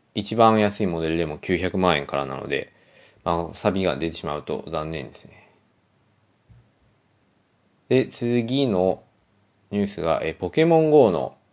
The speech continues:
フェスト、ポケモンゴーフェスト二千二十四は、えー、仙台で開催されることになりまして、えー、五月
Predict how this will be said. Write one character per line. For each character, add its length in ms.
フ 60
ェ 100
ス 80
ト、 100
ポ 160
ケ 100
モ 140
ン 120
ゴ 320
ー 40
フ 80
ェ 60
ス 120
ト 220
二 100
千 260
二 120
十 180
四 300
は、 340
え 360
ー、 0
仙 240
台 180
で 220
開 200
催 220
さ 160
れ 120
る 260
こ 140
と 100
に 80
な 100
り 100
ま 140
し 140
て、 320
え 120
ー、 40
五 140
月 380